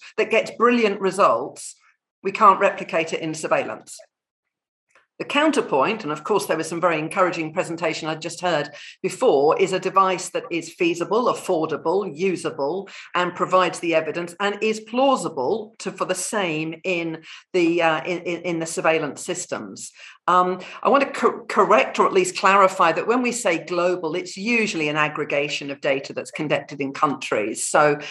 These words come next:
agree, absolutely, the need for the ability for countries at different times of the year over time, of course, long term, to collect the data, which is usually then aggregated.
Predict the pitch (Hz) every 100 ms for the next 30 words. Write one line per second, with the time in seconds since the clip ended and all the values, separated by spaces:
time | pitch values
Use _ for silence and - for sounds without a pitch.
0 | - - 170 156 165 208 175 151 139 175
1 | - - 160 185 185 147 151 165 175 165
2 | - - 165 156 165 160 151 - - -
3 | 151 196 226 226 - 202 - 180 - 175
4 | 170 - 190 202 - - 196 196 185 180
5 | - - 190 202 208 202 196 - 175 165
6 | 170 165 165 170 - - _ 170 196 220
7 | 180 - - 156 147 160 170 139 - 196
8 | 196 175 160 156 156 185 147 139 147 -
9 | - - 160 190 190 - 170 165 160 156
10 | 139 127 - - 185 - 180 180 220 202
11 | 180 180 165 160 165 175 - 143 135 -
12 | 120